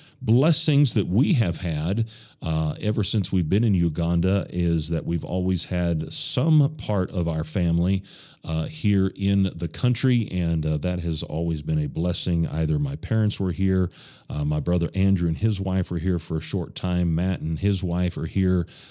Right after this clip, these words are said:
uh, my sister's here working with us here, and so that's just been an added blessing. A lot of missionaries, uh, don't have that opportunity to have family here, and, uh, but we have been blessed to, to enjoy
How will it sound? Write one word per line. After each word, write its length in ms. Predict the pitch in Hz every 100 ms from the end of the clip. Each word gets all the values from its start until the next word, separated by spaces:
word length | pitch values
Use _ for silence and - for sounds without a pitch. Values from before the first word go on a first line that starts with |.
| - -
uh, 180 | 78
my 160 | 71 73
sister's 520 | - 127 113 101 90
here 140 | 92 87
working 400 | 87 90 98 85
with 140 | 85
us 180 | 82 -
here, 260 | 90 85 82
and 300 | 80 76 76
so 140 | 82
that's 200 | 87 156
just 200 | - 95
been 120 | 92
an 100 | 85 78
added 340 | 87 95 85
blessing. 360 | 85 90 - 110
A 40 |
lot 160 | 78 85
of 80 | 87
missionaries, 640 | 95 - 92 95 98 95 - - - -
uh, 200 | 95 92
don't 220 | 92 120 101
have 220 | 139 147
that 140 | 127
opportunity 640 | 131 131 117 143 143 131 156
to 120 | 120
have 200 | 92 92
family 420 | 110 104 110 110
here, 300 | 104 131 143 - - - -
and, 300 | 82 82 78
uh, 80 | 76
but 160 | 78
we 160 | 82 90
have 120 | 82
been 160 | 82 78
blessed 480 | 80 85 82 -
to, 360 | - 85 80 78
to 320 | - 82 78
enjoy 540 | 76 73 73 82 80